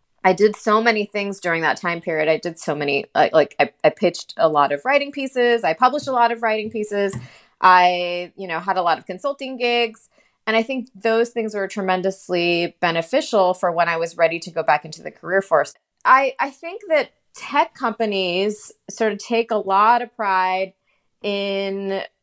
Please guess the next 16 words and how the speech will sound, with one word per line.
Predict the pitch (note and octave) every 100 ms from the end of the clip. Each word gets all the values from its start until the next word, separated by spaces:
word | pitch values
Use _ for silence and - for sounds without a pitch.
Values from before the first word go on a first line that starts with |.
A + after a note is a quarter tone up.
| -
marketing | G#3+ A3+ A#3 B3 A#3
themselves | A3 A3 F#3+ F#3+ F#3+ F#3+
as | F#3 F3
risk | F#3 G3
takers, | - F3+ C3 C3
right? | F3 F3 E3+ - -
I | A#3
think | B3+ A#3+
the | A#3
one | A3 C4
area | D4+ C4 B3 A3+
where | G#3+
they | G3 F#3+
don't | F3 F#3+ -
take | A#3 A#3
risk | B3 B3+ C#4+ - -